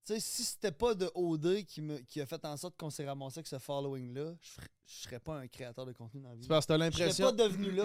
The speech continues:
Speaker 1: mais je me
Speaker 2: t'as
Speaker 1: serais
Speaker 2: l'impression que t'as eu, t'as, t'as été forcé de faire ça parce que t'avais, tu te faisais, tu te disais, mettons, « Étant, je l'ai, je vais pas cracher là-dessus. » genre.
Speaker 1: Un peu, oui, tu comprends ?
Speaker 2: Ouais.
Speaker 1: Fait que j'ai, puis là, j'ai comme, j'ai comme essayé de me, de, en,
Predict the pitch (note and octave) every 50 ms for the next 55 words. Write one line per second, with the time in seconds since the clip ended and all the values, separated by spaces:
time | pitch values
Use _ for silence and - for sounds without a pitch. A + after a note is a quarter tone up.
0 | G#3 F#3+ D#3+ D3 C#3 E3 D3+ D#3 E3 E3+ G3+ F3 E3+ - G3+ G#3+ G#3 - F3+ E3
1 | E3 E3 E3+ E3+ - - D#3+ D#3 C#3+ - D#3 D3+ C#3+ - D3+ - - E3 C#3 -
2 | - - - E3+ F3+ F#3 F#3 - - - _ _ - D3+ D3 C3+ - - E3 E3
3 | D#3+ - - - F#3+ G3 F#3+ - G3+ F#3 E3 - - - G#3 F#3+ - F#3 D#3+ D3
4 | D3+ F3+ F3 - - _ _ _ - - D#3 - F#3 F3 D#3+ E3 - - D#3+ C#3+
5 | C3 C3+ F3 F#3+ F3+ E3+ D3 - E3+ E3+ F3 E3 _ _ _ _ _ _ _ _
6 | _ _ - F#3 C#3+ F3 F3 F3 F3+ D#3+ D#3 D#3+ D#3+ E3 F3+ F#3+ F#3 D3+ D3+ D3
7 | - D#3+ D#3+ - - D3+ C3+ - D#3 D3+ C#3+ C3+ - - F3+ G3+ G#3 F#3+ G3+ G3
8 | F3+ _ D#3+ E3 E3 E3 - - G3 A3 A3+ G#3+ F#3+ F3+ F#3+ G#3 G#3+ - - _
9 | E3 D3+ D3 C3+ C#3 D#3 E3 F#3 D3 C#3 C3+ C#3 - _ _ _ _ - D#3 D3+
10 | C3+ C3 D3 D#3 C#3+ - - C#3+ E3+ F#3 E3 D3+ D#3 C#3 - F#3 F3 F3 D#3+ C#3+
11 | C#3 C#3+ - F3 E3 E3 E3 D#3 - - F3+ D#3+ E3 D#3+ F#3 G3 E3+ E3+ E3 D#3+
12 | D#3 D3 C#3 C3+ C3+ - A2+ C#3 C#3+